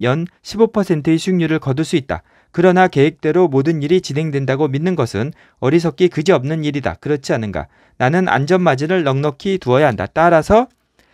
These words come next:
일 달러짜리를 오십 산트에 사기를 원한다. 팔십육 달러짜리를 구입한다면 나는 나누기 이에서 나는 사십삼 달러만 지불하기를 원한다. 이제 미스터 마켓이 현재 할리 가격을 얼마로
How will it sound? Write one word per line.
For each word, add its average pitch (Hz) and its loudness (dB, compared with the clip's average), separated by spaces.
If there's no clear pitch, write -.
일 220 0
달러짜리를 208 4
오십 156 -4
산트에 170 -2
사기를 170 -2
원한다. 123 0
팔십육 202 0
달러짜리를 165 4
구입한다면 165 0
나는 151 2
나누기 165 0
이에서 160 2
나는 180 2
사십삼 220 0
달러만 180 2
지불하기를 135 -2
원한다. 117 -2
이제 165 4
미스터 165 0
마켓이 147 -2
현재 202 2
할리 202 0
가격을 135 0
얼마로 131 4